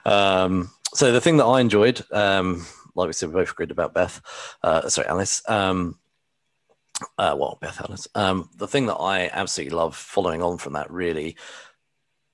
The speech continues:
I'll start with actually the, my second one was Crisis on Infinite Earths. And I know you didn't watch all of that, but I absolutely loved the whole of Crisis on Infinite Earths and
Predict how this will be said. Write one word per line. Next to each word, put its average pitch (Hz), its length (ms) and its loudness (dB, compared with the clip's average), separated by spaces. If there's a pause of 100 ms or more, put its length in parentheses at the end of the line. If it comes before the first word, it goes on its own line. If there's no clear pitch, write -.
(400)
I'll 107 100 0
start 120 280 0
with 90 120 0
actually 85 280 -4
the, 80 340 -4 (240)
my 80 120 -6
second 78 440 -8
one 73 180 -10
was - 240 -10 (140)
Crisis - 480 -6
on 90 80 -6
Infinite 87 340 -8
Earths. 85 520 -4 (420)
And 82 520 -2 (840)
I 107 100 0
know 110 140 0
you 95 480 -2
didn't 82 280 -12
watch 87 220 -8
all 73 140 -10
of 71 80 -10
that, 65 260 -10
but 67 220 -6
I 87 580 -2
absolutely 82 480 -10
loved 85 280 -6
the 78 60 -8
whole 78 260 -10
of 65 60 -16
Crisis - 400 -12
on 78 60 -12
Infinite 73 320 -16
Earths 76 280 -12
and 82 380 -10